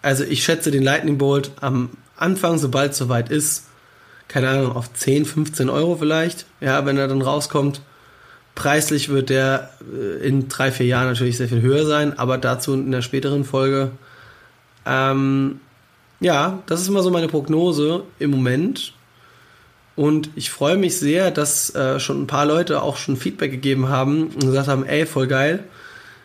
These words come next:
Hier, ähm, äh, Surgical Extraction ist ja schon hochgegangen und allem drum und dran."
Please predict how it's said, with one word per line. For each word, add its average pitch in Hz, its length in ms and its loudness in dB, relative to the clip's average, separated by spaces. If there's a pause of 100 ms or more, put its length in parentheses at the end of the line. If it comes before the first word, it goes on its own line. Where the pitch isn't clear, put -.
Hier, 165 380 4
ähm, 135 560 2 (100)
äh, 135 540 -6
Surgical 156 380 0
Extraction 147 500 -2
ist 151 160 -2
ja 135 80 0
schon 139 160 0
hochgegangen 165 640 0
und 151 120 0
allem 156 220 0
drum 156 180 2
und 156 80 0
dran." 151 340 0